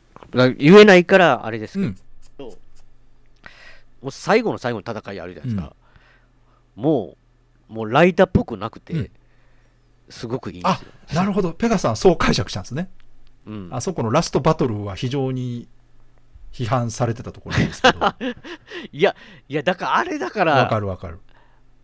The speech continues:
Speaker 1: 人間っぽいというか。
Speaker 2: はい、はい、わかる。うん。
Speaker 1: いや、す-、いや、すごいなと思いますよ。
Speaker 2: うん。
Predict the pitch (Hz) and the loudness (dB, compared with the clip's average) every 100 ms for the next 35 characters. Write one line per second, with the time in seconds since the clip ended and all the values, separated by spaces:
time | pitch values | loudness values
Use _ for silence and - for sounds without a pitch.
0 | _ _ _ _ 135 147 160 135 170 175 | _ _ _ _ -12 -10 -8 -2 -2 -2
1 | 185 - _ - 139 107 117 113 92 85 | -8 -16 _ -2 0 0 -4 -6 -8 -8
2 | 107 104 98 80 76 - _ - 90 76 | -8 -6 -6 -10 -14 -20 _ -20 -20 -20
3 | - - - - - - - _ _ _ | -20 -20 -20 -20 -20 -20 -20 _ _ _
4 | _ _ _ _ - 117 123 123 - - | _ _ _ _ -20 -12 -10 -10 -16 -20
5 | _ 120 135 147 - - 151 185 285 135 | _ -14 -8 -8 -10 -10 -6 -4 -4 -6
6 | 151 113 117 110 104 95 | -10 -12 -14 -14 -12 -14